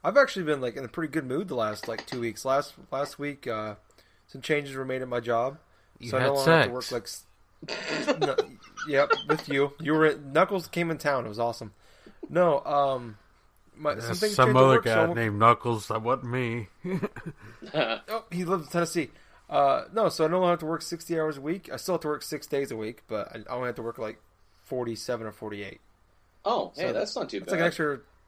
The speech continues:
Speaker 1: I get, I'm home every day before four o'clock, so that's awesome.
Speaker 3: Yay.
Speaker 1: So I get more time to play video games and, uh, buy video games.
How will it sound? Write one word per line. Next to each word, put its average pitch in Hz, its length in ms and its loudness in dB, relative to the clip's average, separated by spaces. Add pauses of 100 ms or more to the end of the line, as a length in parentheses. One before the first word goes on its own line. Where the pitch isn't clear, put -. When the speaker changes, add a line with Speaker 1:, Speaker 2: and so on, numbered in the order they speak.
(180)
Speaker 1:
I 143 80 -2
get, 147 140 -4
I'm 139 100 -6
home 147 240 -2
every 135 200 -4
day 139 320 -4 (540)
before 143 320 -4
four 139 240 -2
o'clock, 131 500 -4
so - 160 -10
that's 135 160 -6
awesome. 143 400 -10 (180)
Speaker 3:
Yay. 151 460 -8 (560)
Speaker 1:
So 123 360 -4
I 123 80 -6
get 135 180 -4
more 135 140 -4
time 135 160 -6
to 135 60 -6
play 135 180 -2
video 156 220 0
games 143 440 -8 (120)
and, 123 220 -10
uh, 127 140 0
buy 139 300 2
video 113 220 -4
games. 104 340 -8